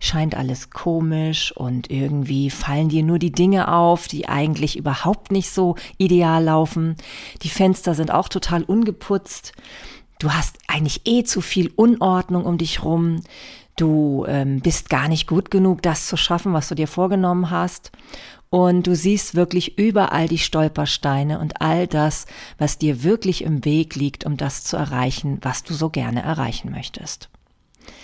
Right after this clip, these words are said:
Ja, das sind so die groben Pfeiler, würde ich sagen, von jemandem, der es durchaus kennt, mit Stimmungsschwankungen gesegnet zu sein. <laughs> Und ich sage jetzt ganz bewusst gesegnet, weil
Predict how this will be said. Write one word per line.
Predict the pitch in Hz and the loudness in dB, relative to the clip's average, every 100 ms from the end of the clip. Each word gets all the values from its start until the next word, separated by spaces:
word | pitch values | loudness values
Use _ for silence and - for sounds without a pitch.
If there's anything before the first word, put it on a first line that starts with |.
| - - - - _ | -20 -20 -20 -20 _
Ja, | - 160 175 160 | 0 2 2 0
das | - 180 - | -4 -4 0
sind | 214 220 | 2 2
so | - 220 220 | 2 2 0
die | 214 196 | 0 -4
groben | - 170 185 214 202 | -2 4 6 6 4
Pfeiler, | 190 - 160 156 185 185 156 | 0 -4 0 2 4 4 2
würde | 147 147 | 0 -4
ich | 135 | -4
sagen, | 156 143 147 147 190 233 - - - - | -2 -2 -2 0 -2 -2 -8 -20 -20 -20
von | - - 180 180 190 190 | -12 2 4 6 4 0
jemandem, | 165 185 185 170 170 170 170 165 | 0 2 4 2 0 -2 -2 0
der | 156 156 156 151 - - - | 2 2 2 0 -4 -18 -6
es | 160 - | -4 0
durchaus | 175 214 - 339 - - | 4 4 2 -2 -2 -4
kennt, | - 165 180 208 - - | 0 2 2 -2 -8 -8
mit | 160 - | -2 0
Stimmungsschwankungen | - 175 185 165 165 - 143 139 139 143 | 2 4 4 2 0 2 2 2 0 2
gesegnet | 143 123 135 135 127 | 2 2 0 0 -2
zu | - | -4
sein. | 120 117 120 - 131 - - | -4 -2 -4 -4 -8 2 0
<laughs> | - 277 214 | 2 -6 2
Und | 214 | 4
ich | 202 | 4
sage | 190 180 185 | 6 4 4
jetzt | 165 | -2
ganz | - 170 - | 0 -2 2
bewusst | 170 147 180 - | 0 2 0 -2
gesegnet, | 165 135 151 170 - 147 160 - - - - | -2 0 0 0 -2 -2 -4 -10 -16 -20 -2
weil | 160 175 170 | 2 4 2